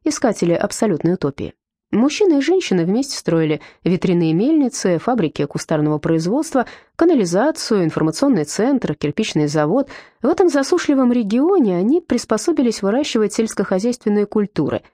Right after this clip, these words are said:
Мира Аль-Фаса, которая была для всех матерью, написала многотомные труды об этом духовном опыте. И всё бы шло как нельзя лучше,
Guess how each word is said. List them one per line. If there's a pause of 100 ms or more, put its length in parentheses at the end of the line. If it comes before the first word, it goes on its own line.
(220)
Мира
Аль-Фаса,
которая
была (240)
для
всех
матерью,
написала (260)
многотомные
труды
об
этом
духовном
опыте. (300)
И
всё
бы
шло
как
нельзя
лучше,